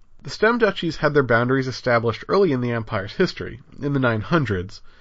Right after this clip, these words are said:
and they were based roughly on regions held by the old Germanic tribes as they stood when they were conquered by the Franks. Though the duchies were cut up beyond all recognition by thirteen hundred,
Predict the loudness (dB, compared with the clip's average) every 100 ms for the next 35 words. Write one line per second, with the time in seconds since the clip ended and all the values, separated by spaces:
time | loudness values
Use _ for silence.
0 | -20 -20 -14 -6 -2 0 0 0 -2 -4
1 | 0 0 2 2 4 2 0 0 -4 -2
2 | -2 2 2 0 0 -2 -2 -2 2 4
3 | 2 -2 -4 2 6 4 2 -6 -14 -18
4 | -12 -2 -2 2 0 0 0 2 2 4
5 | 2 2 -4 -2 -4 -4 -8 -6 0 0
6 | -2 -10 -12 -20 -20 _ -20 -20 0 2
7 | 4 4 4 2 0 -2 2 6 4 4
8 | 0 2 2 2 0 -4 -2 -2 0 0
9 | 0 -2 0 -2 -2 -4 -2 -4 -6